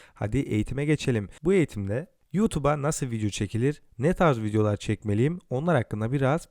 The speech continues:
bilgi vereceğim ve daha sonra YouTube'a nasıl video yüklenir hakkında videolarımız gelecek arkadaşlar. Etiketler, açıklamalar, başlıklar nasıl yazılmalı, kapak fotoğrafları nasıl olmalı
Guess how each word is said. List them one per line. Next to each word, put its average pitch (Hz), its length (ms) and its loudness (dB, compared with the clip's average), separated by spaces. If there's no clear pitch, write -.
bilgi 123 260 0
vereceğim 120 380 2
ve 117 120 2
daha 139 180 4
sonra 117 420 -4
YouTube'a 120 360 0
nasıl 147 320 -2
video 110 200 0
yüklenir 101 420 -2
hakkında 110 500 0
videolarımız 127 680 0
gelecek 127 380 -2
arkadaşlar. 104 540 0
Etiketler, 120 600 -2
açıklamalar, 110 680 -2
başlıklar 107 580 -4
nasıl 113 240 -4
yazılmalı, 107 540 -2
kapak - 340 -6
fotoğrafları 110 540 -2
nasıl 127 240 -6
olmalı 104 440 -4